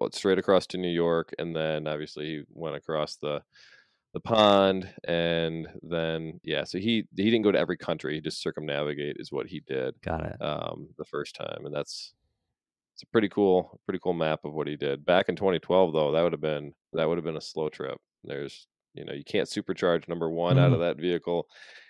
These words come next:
Speaker 1: and there weren't really any to speak of, um, at that point in time. I mean, there, there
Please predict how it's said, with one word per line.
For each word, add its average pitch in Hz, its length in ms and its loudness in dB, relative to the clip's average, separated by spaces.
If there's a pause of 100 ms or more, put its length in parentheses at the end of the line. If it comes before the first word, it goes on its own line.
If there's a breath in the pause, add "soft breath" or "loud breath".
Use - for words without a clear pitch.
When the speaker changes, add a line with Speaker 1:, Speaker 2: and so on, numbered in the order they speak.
(100 loud breath)
Speaker 1:
and 80 80 -8
there 85 140 0
weren't 90 300 0
really 95 400 2 (160)
any 90 180 0
to - 80 -6
speak - 380 -2
of, 78 280 2 (240)
um, 80 520 0 (280)
at 82 120 -4
that - 180 -2
point 80 200 -4
in 78 60 -8
time. 78 200 -2
I - 20 -8
mean, 76 80 -4
there, 73 240 -6
there 78 160 -6